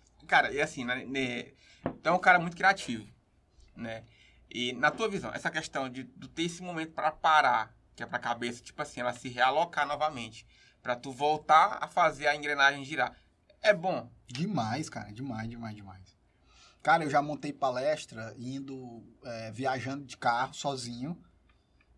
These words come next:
Speaker 2: E aí, pô, vou tendo os insights aqui, aí eu pego o celular e gravo um trecho e vou montando a palestra,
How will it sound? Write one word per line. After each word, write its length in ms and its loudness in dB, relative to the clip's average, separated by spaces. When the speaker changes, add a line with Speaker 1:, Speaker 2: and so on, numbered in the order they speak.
Speaker 2:
E 160 -6
aí, 720 -4
pô, 160 -6
vou 100 -8
tendo 160 -4
os 100 -4
insights 400 -2
aqui, 220 -8
aí 80 -6
eu 100 -6
pego 240 -4
o 40 -8
celular 420 -2
e 20 -10
gravo 420 -2
um 240 -14
trecho 560 -8
e 60 -10
vou 120 -8
montando 320 -6
a 20 -6
palestra, 720 -6